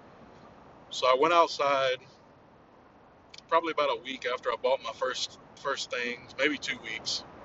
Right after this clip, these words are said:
No, it was, it was about a week. I came back and I checked the cans, and the tops of the cans were getting a little rough. And I said, "Oh, I think rust is starting to form."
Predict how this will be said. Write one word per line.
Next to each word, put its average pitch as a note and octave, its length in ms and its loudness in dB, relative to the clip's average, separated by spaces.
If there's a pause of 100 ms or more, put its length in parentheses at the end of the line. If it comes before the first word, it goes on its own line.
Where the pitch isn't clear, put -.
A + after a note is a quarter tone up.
(760)
No, A#3 160 10
it A#3 60 4
was, A3 80 -2
it G#3 60 4
was F#3+ 80 2
about D#3+ 220 6
a A#2+ 60 0
week. A#2 280 -10 (500)
I - 60 -4
came D3+ 280 2
back C3+ 280 8 (560)
and C3+ 100 -6
I A#2+ 60 0
checked - 340 -2
the A#2+ 80 -14
cans, C3+ 760 -4 (800)
and B2 100 -4 (100)
the - 40 -20
tops D#3 320 2
of C#3 60 -8
the - 60 -16
cans D#3 360 -2
were - 80 -12
getting C3+ 240 -2
a B2 60 -6
little A#2 260 2
rough. A#2+ 400 2 (1400)
And A2+ 100 -4
I A#2+ 100 4
said, A2+ 220 -2
"Oh, A2+ 480 4
I A2+ 60 -8
think A#2+ 220 -4
rust C3+ 340 0
is - 60 -12
starting A2+ 280 -6
to - 180 -12
form." G#2+ 200 -8